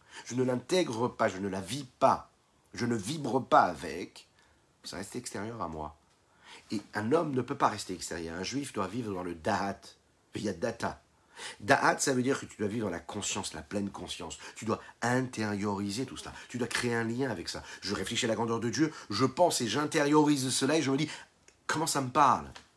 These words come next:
Qu'est-ce que ça veut dire pour moi ? En quoi ça m'influence ? En quoi ça change mon existence ? En quoi ma façon d'aller dormir va être différente ? En quoi la façon avec laquelle je vais parler à mon épouse ou à mes enfants va être différente ?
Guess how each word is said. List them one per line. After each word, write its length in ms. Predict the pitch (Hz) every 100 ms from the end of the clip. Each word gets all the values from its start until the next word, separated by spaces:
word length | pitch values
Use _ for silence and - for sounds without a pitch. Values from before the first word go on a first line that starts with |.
| _ _ _ _ _ _ _ _ _ _
Qu'est-ce 160 | - -
que 60 | -
ça 100 | 98
veut 80 |
dire 160 | 104 85
pour 160 | - 78
moi ? 220 | 76 69 _ _ _ _ _ _ _ - -
En 100 | 123
quoi 200 | 117 160
ça 220 | 151 135
m'influence ? 600 | 120 117 131 - 156 147
En 40 | -
quoi 140 | 135
ça 160 | 120 107
change 280 | - 151 120
mon 120 | 131
existence ? 640 | 123 120 113 151 131 - - - -
En 120 | 143
quoi 440 | 131 151 202 196 - -
ma 180 | 120 135
façon 280 | 151 175 160
d'aller 180 | 147 139
dormir 320 | 127 151 143
va 80 | 139
être 60 |
différente ? 520 | 127 127 139 170 170 - -
En 80 | 117
quoi 220 | - 165
la 80 | 127
façon 240 | 123 -
avec 120 | 131
laquelle 200 | 127 143
je 120 | 120 107
vais 120 | 113
parler 380 | - - 123 127
à 20 |
mon 140 | 117
épouse 320 | 113 113 143 117
ou 40 |
à 40 |
mes 180 | 110 107
enfants 220 | 113 139
va 80 | 135
être 80 | 120
différente ? 440 | 113 127 135 -